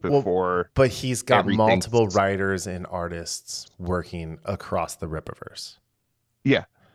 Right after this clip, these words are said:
Speaker 1: So
Speaker 2: What I'm saying, though,
Speaker 1: Yeah.
Speaker 2: is he's the way, I, if in hindsight, you're absolutely right in the sense of if he would have started it and had this book done and then was halfway through or where, wherever he is now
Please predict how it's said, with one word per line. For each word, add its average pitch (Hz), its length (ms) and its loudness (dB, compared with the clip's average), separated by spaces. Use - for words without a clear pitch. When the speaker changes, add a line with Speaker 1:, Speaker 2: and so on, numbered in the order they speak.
Speaker 1:
So 90 560 2
Speaker 2:
What 107 140 2
I'm 95 120 2
saying, 117 280 4
though, 95 360 2
Speaker 1:
Yeah. 101 80 -2
Speaker 2:
is 92 500 -2
he's 117 400 -2
the 120 100 2
way, 117 320 4
I, - 160 2
if 120 200 -2
in 113 120 4
hindsight, 131 480 4
you're 110 160 4
absolutely 92 400 0
right - 260 -2
in 107 120 2
the 95 80 2
sense 101 340 0
of 92 160 2
if 92 100 -4
he 104 120 -2
would 95 100 -2
have - 80 -10
started 98 420 2
it 98 200 -2
and 95 320 -2
had 101 320 0
this 113 220 0
book 123 240 0
done 95 340 2
and 101 120 0
then 101 320 0
was 98 220 -4
halfway 104 520 0
through 101 440 -2
or 95 160 -2
where, 123 240 4
wherever 131 400 4
he 123 240 0
is 98 160 -2
now 98 400 0